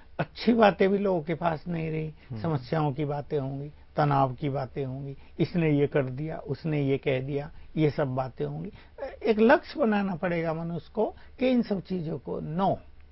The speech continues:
Speaker 2: हम्म।
Speaker 1: ये सब चीजें नहीं, अब हम enjoy करेंगे, अपना कुछ सुंदर लक्ष्य बनाना परम आवश्यक होगा।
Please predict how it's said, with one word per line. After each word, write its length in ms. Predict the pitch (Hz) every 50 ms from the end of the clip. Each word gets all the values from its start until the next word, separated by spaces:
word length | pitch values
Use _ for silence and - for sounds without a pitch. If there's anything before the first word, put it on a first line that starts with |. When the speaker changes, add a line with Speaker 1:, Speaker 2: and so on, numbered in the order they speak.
| - - - - - -
Speaker 2:
हम्म। 340 | 123 113 107 107 101 104 214
Speaker 1:
ये 80 | 208 196
सब 260 | 151 180 139 120 110
चीजें 320 | 123 127 117 - - 139
नहीं, 260 | - - - - - - - - - - - - - -
अब 120 | 175 170
हम 200 | 165 180 180 160
enjoy 580 | 160 151 147 139 127 113 160 202 214 208 170 131
करेंगे, 460 | - - - - - - - - - - - - -
अपना 300 | 226 190 - 240 254 247
कुछ 200 | 226 - 262 -
सुंदर 360 | - - 262 262 277 254 233
लक्ष्य 460 | 220 202 190 214 254 277 277 - - 214
बनाना 420 | 202 190 170 165 160 165 170 190
परम 360 | 196 - 190 185 185 175 170
आवश्यक 600 | 160 160 147 147 143 - - - 226 240 214 -
होगा। 420 | - 139 107 90 82 92 120 208